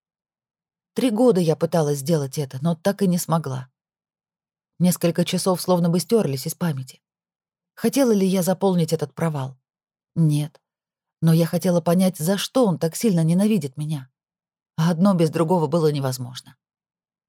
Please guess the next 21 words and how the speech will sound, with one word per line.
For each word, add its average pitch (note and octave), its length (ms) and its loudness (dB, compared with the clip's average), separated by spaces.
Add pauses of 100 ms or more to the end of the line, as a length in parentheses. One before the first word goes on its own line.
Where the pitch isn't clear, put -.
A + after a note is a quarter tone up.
(1400)
Под F#3 140 0
одеяло A3 400 0
я A3 180 2
легла D3+ 500 -2 (200)
и F#3 100 2
даже F#3 240 4
укуталась C3+ 540 -6
в B2+ 60 -16
него. C3 300 -14 (1000)
Снятое E3 480 2
обручальное D3 560 0
кольцо D3 380 -2
лежало D3 340 0
на C#3 100 -2
расстоянии D3 540 -2
вытянутой C#3 480 -4
руки D#3 280 -2
рядом D#3+ 300 0
с C3 100 -10
обрывком D3+ 480 -2
бус, D3+ 300 -4